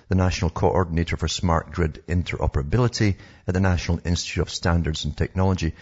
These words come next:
This agency of the U S Department of Commerce is said not to be involved in regulations, but it's only tasked with promoting standards amongst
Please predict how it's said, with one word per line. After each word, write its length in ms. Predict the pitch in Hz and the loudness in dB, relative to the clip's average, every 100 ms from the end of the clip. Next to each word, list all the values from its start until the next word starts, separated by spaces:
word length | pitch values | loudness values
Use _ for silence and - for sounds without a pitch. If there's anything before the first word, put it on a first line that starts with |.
| - - | -18 -4
This 180 | 135 - | -2 0
agency 400 | 131 113 110 - | 0 2 0 0
of 60 | 90 | 2
the 80 | 90 | 2
U 240 | 92 92 | 4 4
S 100 | 87 | 2
Department 480 | - - 95 - 73 | -2 0 0 0 -4
of 60 | - | 0
Commerce 400 | 131 120 101 87 | 2 2 0 -2
is 100 | 82 | -2
said 360 | - 95 82 - - - - | 0 0 0 -12 -20 -20 -2
not 340 | 107 110 - | 4 4 2
to 60 | 87 | 0
be 100 | 87 80 | 0 0
involved 600 | 90 80 98 120 101 85 | 0 0 2 4 4 4
in 100 | 87 | 2
regulations, 680 | 85 82 82 90 - 87 80 | 2 2 2 2 2 -2 0
but 100 | 78 | -2
it's 120 | - | -2
only 260 | - 101 82 | 0 2 2
tasked 400 | - - 95 - | 2 2 2 -2
with 120 | 80 | -2
promoting 460 | - 85 82 80 78 | 0 2 2 0 -2
standards 640 | - 92 85 76 71 - | -2 0 2 0 -2 -4
amongst 480 | 80 71 69 - | -6 -4 -6 -8